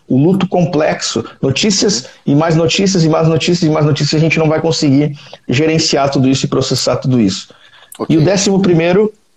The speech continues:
Speaker 1: e penúltimo conselho aqui é viva um dia de cada vez. Ou
Speaker 2: Essa
Speaker 1: seja,
Speaker 2: trilogia de quem? Do John Rambo. Quem se lembra,
Speaker 1: <laughs>
Speaker 2: no final do, do, do Rambo dois, quando o Rambo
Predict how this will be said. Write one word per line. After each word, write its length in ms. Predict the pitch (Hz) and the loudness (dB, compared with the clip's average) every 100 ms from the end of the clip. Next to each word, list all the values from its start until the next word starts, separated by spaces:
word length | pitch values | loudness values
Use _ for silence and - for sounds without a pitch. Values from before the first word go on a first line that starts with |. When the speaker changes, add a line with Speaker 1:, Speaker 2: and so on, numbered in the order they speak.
| _ _ _ _ _ _ _ - | _ _ _ _ _ _ _ -8
Speaker 1:
e 100 | - | -2
penúltimo 540 | 127 147 139 180 - 147 | 0 2 2 2 2 0
conselho 400 | 143 135 151 147 | 0 0 0 0
aqui 300 | 147 151 156 | 0 -2 -2
é 180 | 151 147 | -2 0
viva 600 | 123 135 196 196 226 214 - | 2 2 2 4 2 0 0
um 100 | 175 | 2
dia 200 | 139 156 | 2 2
de 100 | 131 | 0
cada 240 | 147 120 | 0 0
vez. 460 | 107 98 95 - - _ _ - - - - - | 2 0 -2 -8 -12 _ _ -20 -20 -20 -14 -4
Ou 80 | |
Speaker 2:
Essa 120 | 135 151 | -2 0
Speaker 1:
seja, 240 | 156 117 | 0 2
Speaker 2:
trilogia 380 | 160 139 127 170 | 2 0 0 -2
de 100 | 165 | -2
quem? 260 | - 139 104 | -4 -4 -2
Do 80 | 104 | -4
John 200 | 127 139 | -2 -2
Rambo. 460 | 139 135 120 87 - _ _ _ _ _ _ _ _ | -2 -2 -4 -6 -12 _ _ _ _ _ _ _ _
Quem 220 | - 185 | -4 -4
se 160 | 220 - | -2 0
lembra, 440 | 151 131 127 151 - | 0 0 0 -2 -2
Speaker 1:
<laughs> 120 | 131 - | -4 -2
Speaker 2:
no 120 | 131 | -4
final 420 | - 147 127 165 | -2 -2 0 -2
do, 280 | 185 185 165 | 0 -2 -2
do, 240 | 143 139 127 | -2 -2 -2
do 120 | 120 | -4
Rambo 320 | 107 165 175 | -4 -4 -4
dois, 680 | 127 117 120 143 - - - _ _ _ _ _ _ | -2 0 2 0 -4 -10 -12 _ _ _ _ _ _
quando 480 | 135 156 208 214 190 | -4 -2 -2 -4 -2
o 140 | 160 | -2
Rambo 600 | 143 - 127 135 147 147 | -2 -2 -2 -2 -2 -6